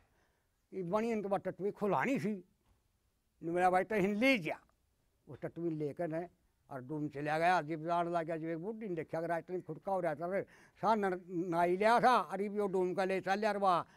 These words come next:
बूढ़ी ला छिटक, छिटक, छिटक, छिटक करना आई सेठ के. निमला, "ए बजरंग की माँ,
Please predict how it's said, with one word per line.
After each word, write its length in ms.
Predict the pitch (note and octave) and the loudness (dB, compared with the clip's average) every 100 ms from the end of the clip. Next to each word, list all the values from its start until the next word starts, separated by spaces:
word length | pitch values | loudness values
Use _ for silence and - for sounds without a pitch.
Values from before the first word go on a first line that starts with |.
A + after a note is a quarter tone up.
| _ | _
बूढ़ी 300 | D#3 F3+ E3+ | -6 -2 2
ला 120 | F3+ | 2
छिटक, 400 | F3+ E3 F#3 G#3+ D#3+ | 0 -2 2 2 2
छिटक, 400 | D#3 F#3 D#3+ C#3 | -4 -2 -2 -6
छिटक, 0 | |
छिटक 460 | B2+ D#3+ D3 E3+ | -10 -10 -8 -8
करना 280 | E3+ C3+ D#3 | -6 -6 -4
आई 220 | C3+ C3 | -6 -6
सेठ 220 | A#2+ A2 - | -14 -20 -16
के. 120 | C#3 C3 _ _ _ _ E3+ | -16 -16 _ _ _ _ -2
निमला, 380 | G#3 A#3 B3 | 4 8 10
"ए 220 | B3 A#3+ A#3+ | 10 8 6
बजरंग 400 | A#3+ A#3 A#3+ A#3 | 4 4 2 0
की 140 | A#3 | 0
माँ, 340 | A3 A3 C#4 | 0 0 -2